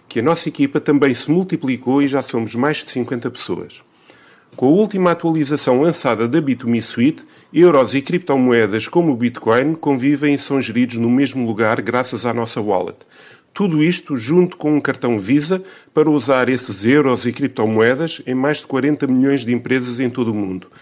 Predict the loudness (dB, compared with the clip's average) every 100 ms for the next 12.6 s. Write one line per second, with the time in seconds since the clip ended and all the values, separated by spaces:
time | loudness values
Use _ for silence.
0 | -20 -20 _ 2 4 4 4 2 0 -6
1 | 0 2 2 -2 -4 0 2 4 2 0
2 | -4 -14 _ _ -12 -4 2 2 4 4
3 | 4 2 2 2 0 2 0 -2 -4 -2
4 | 0 0 -2 -8 -12 -18 _ -2 0 2
5 | 2 0 0 4 4 2 -2 -20 -20 -4
6 | 2 2 2 -2 0 4 4 2 -2 -2
7 | 2 2 2 0 2 0 -2 -2 0 0
8 | 0 -6 -20 -6 -6 -2 -4 -2 -2 0
9 | 0 2 2 0 -2 -6 -2 -2 -2 -4
10 | -6 -2 0 2 2 -2 -8 -10 -2 2
11 | 2 2 -2 -2 0 0 0 2 4 4
12 | 2 0 -2 -2 -2